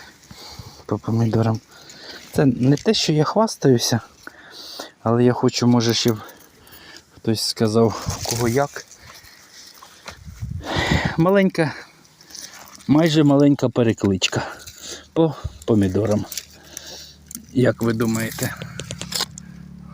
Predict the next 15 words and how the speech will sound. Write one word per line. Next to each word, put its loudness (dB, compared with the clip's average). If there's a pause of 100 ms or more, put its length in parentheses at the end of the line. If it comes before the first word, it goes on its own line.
(420)
Отам -4
он -4
є, -4 (880)
отам -4
он -4
є. -8 (2000)
Тут -2
ось 0
дивіться, 0
що 0
робиться. 2 (840)
Теж 0
дивіться -6 (1040)
по -6
помідорам. -2